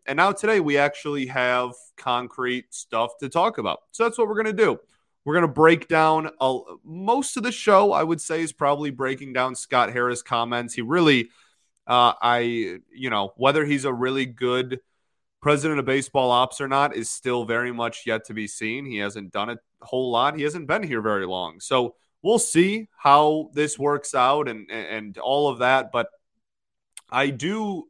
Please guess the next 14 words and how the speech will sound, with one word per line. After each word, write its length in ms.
respect 800
and 120
appreciate 920
the 300
transparency 1400
that 240
he 260
has 400
as 220
opposed 540
to 140
what 280
we've 240
been 340